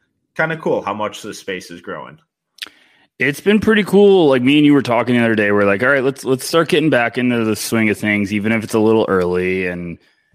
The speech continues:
Speaker 2: you know, we know it's the off season for a lot of degenerates, but, um,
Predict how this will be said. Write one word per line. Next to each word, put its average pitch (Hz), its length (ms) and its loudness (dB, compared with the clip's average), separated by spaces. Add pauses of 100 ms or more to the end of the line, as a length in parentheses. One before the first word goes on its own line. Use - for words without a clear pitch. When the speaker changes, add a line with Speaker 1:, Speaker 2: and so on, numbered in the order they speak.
(200)
Speaker 2:
you 101 120 -8
know, 92 140 -6
we 107 100 0
know 120 160 2
it's 123 140 -4
the 117 140 0
off 101 200 0
season 110 380 0
for 113 100 -2
a 107 60 2
lot 101 180 2
of 101 140 -2
degenerates, 98 720 -4
but, 92 500 -2
um, 80 640 -8